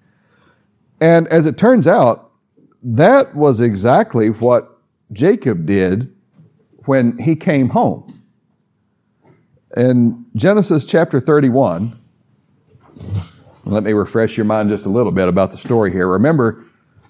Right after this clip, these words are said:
the reason that Jacob had fled the land was because, uh, his brother wanted to kill him. And so he flees the land. He goes down there to where his uncle Laban lives.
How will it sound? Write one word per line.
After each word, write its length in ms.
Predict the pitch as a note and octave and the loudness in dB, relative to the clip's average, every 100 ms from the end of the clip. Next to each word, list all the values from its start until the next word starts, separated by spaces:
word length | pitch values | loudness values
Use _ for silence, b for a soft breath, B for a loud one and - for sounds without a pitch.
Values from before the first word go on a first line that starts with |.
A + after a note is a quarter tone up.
| b - | b -4
the 160 | A#2+ | 0
reason 460 | A#2+ D#3+ F3+ D#3+ D3 | 2 2 2 0 0
that 160 | B2+ G#2+ | 0 0
Jacob 360 | C3 C#3+ B2 | -2 0 -2
had 140 | A2+ - | -4 -4
fled 320 | B2 C3 A#2 | -2 0 0
the 80 | G#2+ | -2
land 320 | A#2 G2+ G#2 | 0 0 -2
was 140 | F#2+ | -4
because, 580 | G#2+ - A#2 G#2+ G#2 - _ _ _ _ - _ - | -4 -2 -2 -2 -4 -14 _ _ _ _ -20 _ -12
uh, 360 | G2 F#2 F2+ - - _ _ _ - - - | -4 -2 0 -4 -10 _ _ _ -20 -20 -6
his 240 | A#2 A2+ | -2 -2
brother 520 | F2 D#3 C#3 G2 G2 - _ - | 0 0 0 -2 -8 -16 _ -12
wanted 360 | G#2 C#3 B2+ | -4 -2 -2
to 80 | F#2 | -6
kill 240 | - D#3 | -2 -2
him. 220 | E2+ - _ _ _ _ _ _ b b b b b b | -2 -12 _ _ _ _ _ _ b b b b b b
And 200 | - A#2 | -2 -2
so 180 | - B2+ | 0 2
he 100 | B2 | 2
flees 340 | - D#3+ A3+ | 0 0 2
the 60 | F#3 | 0
land. 260 | A#2+ G2+ A#2 | 0 0 0
He 80 | |
goes 200 | A#2 C#3 | 2 2
down 180 | C3 C#3 | 2 0
there 120 | C3 | 0
to 100 | A#2 | 0
where 460 | G#2 A#2+ A#2+ A2 - _ | 0 0 0 -2 -8 _
his 140 | A#2 A2 | -4 0
uncle 300 | B2+ A2+ F#2+ | 0 -2 0
Laban 400 | D#3 B2 F#2 F2 | 2 0 -2 -6
lives. 420 | E2+ E2+ A#2+ | -6 -6 -8